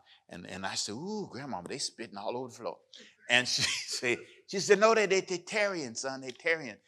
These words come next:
I said, "Tarrying." I said, she said, "All they sins coming out." I said, "They got a whole lot of sins." I remember <laughs> saying that. I didn't understand.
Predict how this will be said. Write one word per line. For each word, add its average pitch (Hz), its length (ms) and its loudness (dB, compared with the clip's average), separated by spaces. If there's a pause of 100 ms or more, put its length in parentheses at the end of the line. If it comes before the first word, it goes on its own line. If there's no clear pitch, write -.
(220)
I 139 60 -2
said, 156 260 0
"Tarrying." 170 360 -2 (280)
I 135 80 -6
said, 139 220 -4
she - 120 -4
said, 139 180 2
"All 151 180 10
they 160 120 4
sins 175 440 -2
coming 117 260 -4
out." 95 120 0 (240)
I 98 60 -14
said, 104 140 -6
"They 123 80 -6
got 135 140 -4
a 101 60 0
whole 135 220 0
lot 156 160 2
of 156 80 -8
sins." 160 420 -8 (220)
I - 60 2
remember 151 220 2
<laughs> - 20 2
saying 208 360 12 (140)
that. - 160 12 (720)
I 208 140 12
didn't 262 140 12
understand. 214 960 12